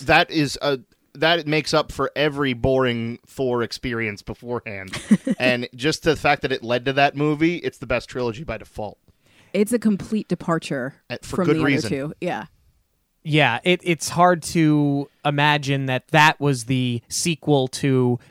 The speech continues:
Speaker 3: The Dark World.
Speaker 1: It's li-, it's like, I see that as, like, their version of, like, any Marvel movie compared to D C, where it's like they looked at everything beforehand and they were like,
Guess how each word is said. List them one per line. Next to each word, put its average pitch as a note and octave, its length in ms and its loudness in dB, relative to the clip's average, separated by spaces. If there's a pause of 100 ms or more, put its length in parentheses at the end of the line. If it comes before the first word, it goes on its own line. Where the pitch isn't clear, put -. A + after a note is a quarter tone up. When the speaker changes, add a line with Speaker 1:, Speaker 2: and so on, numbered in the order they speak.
Speaker 3:
The C3+ 80 -2
Dark C3+ 380 2
World. G#2+ 320 -10 (240)
Speaker 1:
It's D#3+ 180 2
li-, F#3+ 140 6
it's F#3 160 2
like, F3+ 160 6
I D#3+ 100 8
see A3+ 260 0
that F#3+ 280 6
as, C#3 180 2
like, C3+ 380 2 (800)
their D#3 380 8
version C#3+ 440 6
of, B2 140 4
like, B2 400 4
any D#3+ 240 2
Marvel D3 420 6
movie C3+ 300 2
compared C3 460 0
to C3+ 80 -4
D A#2 220 -6
C, G#2+ 440 -6 (260)
where B2+ 200 4
it's - 120 -2
like C3 220 0
they C#3 100 4
looked E3 220 0
at - 100 4
everything D3 320 0
beforehand C#3 460 2
and B2 100 0
they B2 40 0
were B2 60 2
like, A2+ 160 0